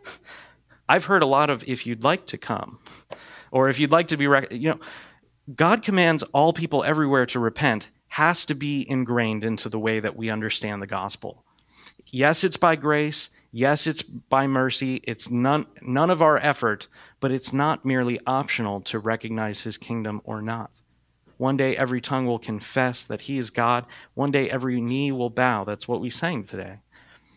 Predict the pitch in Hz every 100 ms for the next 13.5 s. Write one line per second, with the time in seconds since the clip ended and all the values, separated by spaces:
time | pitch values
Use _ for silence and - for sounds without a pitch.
0 | _ _ - 143 185 180 175 170 151 151
1 | - - 143 156 135 147 143 127 - -
2 | 196 - 135 123 - 127 139 135 135 123
3 | - 117 - 131 131 131 - - - 120
4 | 113 120 120 120 113 - 123 117 110 113
5 | 110 117 113 107 - 113 104 104 - -
6 | - 135 147 156 147 139 123 156 160 135
7 | 127 - 165 151 104 92 107 - _ _
8 | _ _ _ _ _ _ _ _ _ _
9 | - - 127 131 123 113 - 127 127 147
10 | 165 - 139 117 113 - 120 113 135 131
11 | - - - _ _ _ 127 117 107 104
12 | - 117 107 123 123 117 117 - 107 107
13 | - 110 110 107 104